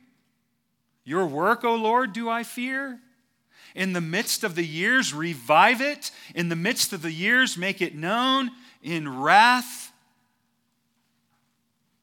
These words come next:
remember mercy." Habakkuk is overcome by God's answer in exile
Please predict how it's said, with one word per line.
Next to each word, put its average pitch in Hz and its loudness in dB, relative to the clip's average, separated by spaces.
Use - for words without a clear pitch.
remember 123 -14
mercy." 104 -16
Habakkuk 143 -10
is 117 -12
overcome 135 -8
by 127 -8
God's 123 -10
answer 151 -8
in 135 -12
exile 107 -10